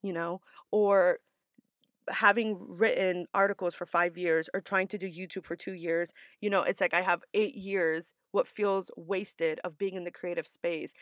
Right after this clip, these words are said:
And now I am here trying to make it with now podcasting. Listen, something that I wanna say my mom told me is instead of looking at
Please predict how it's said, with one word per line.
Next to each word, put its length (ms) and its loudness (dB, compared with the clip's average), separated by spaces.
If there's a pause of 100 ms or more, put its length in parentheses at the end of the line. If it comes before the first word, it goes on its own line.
(220)
And 240 0
now 220 6
I 100 4
am 240 0
here 420 2 (280)
trying 320 4
to 180 4
make 340 -4
it 160 -2
with 200 -4
now 160 -2
podcasting. 800 -6 (1300)
Listen, 360 -4 (1400)
something 600 4 (480)
that 300 6 (360)
I 60 -6
wanna 200 -2
say 140 -4
my 160 -4
mom 340 -4
told 300 -4
me 320 -10 (160)
is 420 -2 (500)
instead 360 2
of 160 2
looking 360 -2
at 280 -2